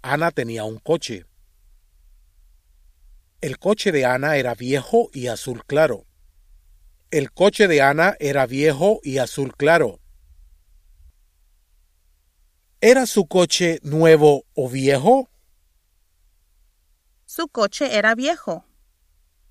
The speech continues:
Speaker 1: ¡Fabuloso! El coche de Ana era viejo. Su coche no era nuevo.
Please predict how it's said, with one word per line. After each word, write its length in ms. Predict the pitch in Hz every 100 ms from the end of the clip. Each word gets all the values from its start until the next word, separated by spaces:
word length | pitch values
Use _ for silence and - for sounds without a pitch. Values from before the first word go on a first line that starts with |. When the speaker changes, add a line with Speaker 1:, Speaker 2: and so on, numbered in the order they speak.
| _
Speaker 1:
¡Fabuloso! 960 | - - 160 156 160 240 - 165 107 _ _ _ _ -
El 200 | 165 147
coche 360 | - 247 - 214
de 160 | 151
Ana 280 | 139 139 139
era 200 | 139 135
viejo. 520 | 143 202 180 120 98 _ _ _ _ _ _
Su 300 | - - 185
coche 420 | 151 208 240 202 143
no 300 | 135 185 233
era 200 | 143 135
nuevo. 480 | 147 220 143 113